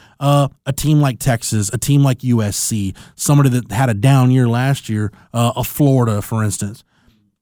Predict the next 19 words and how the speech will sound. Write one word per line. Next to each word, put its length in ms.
C-, 100
because 340
I 60
think 260
P-, 160
A 140
P 160
poll 200
voters 340
look 160
at 20
it 60
and 80
think 100
a 40
preseason 500
poll, 140
man, 160
just 220